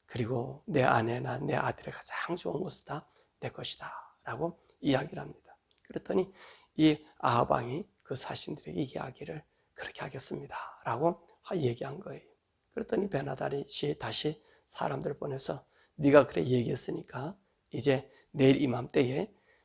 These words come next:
내가 네가 얘기한 대로 너네, 네 집에 있는, 네 왕국에 있는 그 보물들과 그리고 내 자녀들과 내 아내들의 좋은 것들을, 어, 가지고 올 뿐만 아니라 네 신하의 집에 있는 좋은 것들도 그들이 원하는 대로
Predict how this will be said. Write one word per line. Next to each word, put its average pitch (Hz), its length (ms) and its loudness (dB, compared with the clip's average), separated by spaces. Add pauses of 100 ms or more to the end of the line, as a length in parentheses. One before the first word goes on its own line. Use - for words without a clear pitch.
(120)
내가 123 400 -4 (380)
네가 147 580 8
얘기한 123 420 4
대로 139 420 -10
너네, 131 600 6
네 151 200 6
집에 139 300 6
있는, 127 400 4
네 151 140 8
왕국에 123 500 4
있는 131 400 -6 (260)
그 147 320 4
보물들과 135 1000 0 (360)
그리고 139 260 0
내 123 180 4
자녀들과 135 640 -4
내 139 140 -6
아내들의 139 520 -6
좋은 160 340 -14
것들을, - 500 -8 (440)
어, 123 140 0
가지고 - 400 -4
올 117 80 -6
뿐만 131 380 -6
아니라 131 440 -6 (400)
네 147 140 4
신하의 185 460 0
집에 160 280 -2
있는 156 200 0
좋은 - 380 -2
것들도 - 560 -8
그들이 196 340 0
원하는 151 400 2
대로 160 400 -6